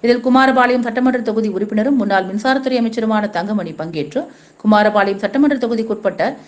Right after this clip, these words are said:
எவந்தக்குட்டை, பள்ளிப்பாளையம், குமாரபாளையம், கொக்கராயன்பேட்டை ஆகிய அரசு மருத்துவமனைகளுக்கு கொரோனா தடுப்பு பணிக்காக சொந்த நிதியிலிருந்து இருபத்தி ஒரு லட்சம் ரூபாய் மதிப்புள்ள இருபத்தி நான்கு ஆக்சிஜன் செறிவூட்டும் கருவிகள் மற்றும் முகக்கவசம்,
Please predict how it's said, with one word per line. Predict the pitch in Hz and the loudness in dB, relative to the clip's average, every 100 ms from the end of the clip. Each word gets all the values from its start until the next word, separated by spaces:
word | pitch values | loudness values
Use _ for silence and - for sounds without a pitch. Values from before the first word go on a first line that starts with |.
| - - _ _ - | -20 -20 _ _ -6
எவந்தக்குட்டை, | 214 247 277 269 247 240 | -2 2 0 0 -4 0
பள்ளிப்பாளையம், | 214 220 220 202 214 233 | 0 2 0 0 -2 -4
குமாரபாளையம், | 208 190 202 202 180 196 226 | -2 -2 -2 -2 -2 -2 -4
கொக்கராயன்பேட்டை | 226 262 254 247 226 220 202 | -2 0 0 0 -2 0 -2
ஆகிய | 196 180 | -2 -2
அரசு | 180 220 220 | -2 -2 -4
மருத்துவமனைகளுக்கு | 175 180 196 175 175 180 180 - | -4 -4 -4 -4 -4 -4 -6 -6
கொரோனா | 196 180 180 | -4 -4 -2
தடுப்பு | 196 254 269 | 0 -2 -2
பணிக்காக | 220 208 170 135 226 - - - - | -4 0 0 0 -4 -10 -20 -4 2
சொந்த | 285 339 | 4 4
நிதியிலிருந்து | 320 277 262 247 254 | 2 2 2 2 0
இருபத்தி | 208 226 214 196 | 0 -2 -2 -2
ஒரு | 196 | -4
லட்சம் | - 208 | -4 -2
ரூபாய் | 247 269 | 0 2
மதிப்புள்ள | 202 196 208 180 | 0 -2 -6 -6
இருபத்தி | 175 214 220 | -6 -4 -2
நான்கு | 202 190 - 196 | -2 -2 -2 -4
ஆக்சிஜன் | 214 220 277 - - - - | -4 -4 -4 -6 -16 -20 0
செறிவூட்டும் | 254 277 277 269 247 | 2 2 0 -2 0
கருவிகள் | 220 220 220 196 | 0 0 -2 -4
மற்றும் | 185 147 214 - - 170 | -6 -6 -10 -14 -14 -6
முகக்கவசம், | 190 196 190 165 240 | -4 -2 -2 -2 -6